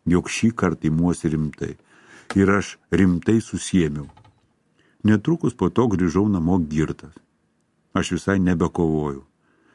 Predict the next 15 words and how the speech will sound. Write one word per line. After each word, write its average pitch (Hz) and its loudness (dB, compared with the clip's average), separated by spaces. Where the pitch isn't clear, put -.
Kur 131 2
dingo 104 2
mano 90 2
tvirtas 90 -2
apsisprendimas? 80 -4
Aš 107 0
paprasčiausiai - -4
nesupratau, 120 -2
kas 113 0
įvyko. 120 0
Man 123 2
tai 123 4
netilpo 120 2
į 113 0
galvą. 85 -2